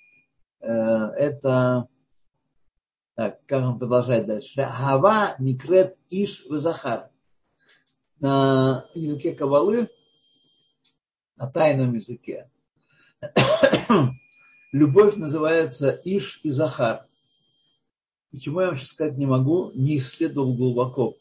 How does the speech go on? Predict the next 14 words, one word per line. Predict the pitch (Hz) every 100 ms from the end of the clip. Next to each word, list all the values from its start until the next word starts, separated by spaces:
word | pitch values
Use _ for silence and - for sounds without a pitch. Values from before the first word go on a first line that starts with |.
| _ 113
это, | 113 123
это | 117 123
понятие, | 123 117 113 - 123 139 170 _ -
да? | - 202 202 - - - - - -
Но | 156 190
на |
языке | 160 165 165
Каббалы | 143 131 139 180 180
Иш | - 185 202 - -
это, | 151 147 143 139 131 - -
э, | 123 127 117 - - - 135
это | 135 127 127 123 123
любовь, | 131 131 127 113 - _ _ _ _ _ _
да? | 113 123